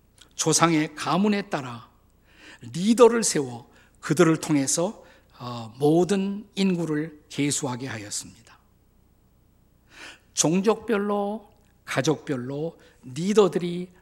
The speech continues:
나누어서 숫자를 계산하게 한 것입니다. 그것은 매우 효율적이었을 거예요. 인간은 어차피 가족별로 살게끔 되어 있고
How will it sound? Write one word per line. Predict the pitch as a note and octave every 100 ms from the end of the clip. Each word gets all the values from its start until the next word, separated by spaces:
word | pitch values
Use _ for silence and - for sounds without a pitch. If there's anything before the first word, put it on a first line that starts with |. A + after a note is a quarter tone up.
| -
나누어서 | D3 D3 D#3+ C#3 C3+ C#3+
숫자를 | - E3+ C#3+ C#3 C3 C3+ - -
계산하게 | C#3 C3+ D3 D3+ D#3
한 | F3
것입니다. | D3+ A#2 - - _ _ _ _ _ _ _ _ _ _ _ _ _ _ - - - _ _ _ -
그것은 | F3
매우 | F3 D#3+
효율적이었을 | D3+ F#3+ A3 F#3+ - D#3+ C3+ A#2+ A#2+
거예요. | - G#2+ G2 - _ _ _ _ _ _ _ _ _
인간은 | C3 C3 C#3+ D3
어차피 | D3 D3 D#3 E3+
가족별로 | D3+ - C#3+ G3+ - G3+ F#3+ F#3+ - -
살게끔 | - F3+ F3+ E3+ F3
되어 | D#3+ C#3
있고 | G#2 - -